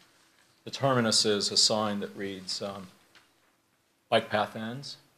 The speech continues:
but you, if you're on the bike, wanna keep going. I think that's a, a favorable policy shift. So I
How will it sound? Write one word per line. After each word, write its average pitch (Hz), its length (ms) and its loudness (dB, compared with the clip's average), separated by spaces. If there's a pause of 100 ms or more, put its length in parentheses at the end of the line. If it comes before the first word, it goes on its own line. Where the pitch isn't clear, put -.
(480)
but 107 160 -10
you, 104 240 -8 (320)
if - 100 -20
you're 104 140 2
on 101 100 6
the 101 60 2
bike, 101 280 6
wanna 92 160 -2
keep - 220 -14
going. 95 340 -6
I 90 80 -12
think 95 300 -14
that's 95 320 -6
a, 95 120 -10 (360)
a - 60 -14
favorable 104 460 0
policy 92 500 -2
shift. - 400 -10 (580)
So - 220 -6
I 95 40 -4